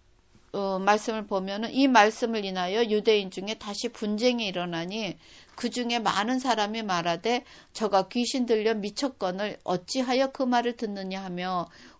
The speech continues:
혹은 말하되, 이 말은 귀신 들린 자의 말이 아니라 귀신이 소경의 눈을 뜨게 할 수 있느냐 하더라."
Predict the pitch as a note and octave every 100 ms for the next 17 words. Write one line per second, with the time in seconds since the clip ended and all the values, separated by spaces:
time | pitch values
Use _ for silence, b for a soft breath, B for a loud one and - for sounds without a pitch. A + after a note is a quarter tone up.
0 | - C#4 D4 B3+ G3 F3 F3+ G#3 - A#3
1 | A3 E3+ E3+ G3 A#3 b b b - C4
2 | B3+ C4 A#3 G#3+ G3 F#3+ F3 F#3+ F3+ E3+
3 | F3 E3+ E3+ E3+ G#3+ G#3+ - A3+ - A3
4 | B3 D4+ b b b - E4 D4+ C4 A#3
5 | G#3 F#3+ G3 - C4 C4 B3+ B3 B3+ G#3+
6 | A3 A3 A3+ A#3+ A#3 D2 -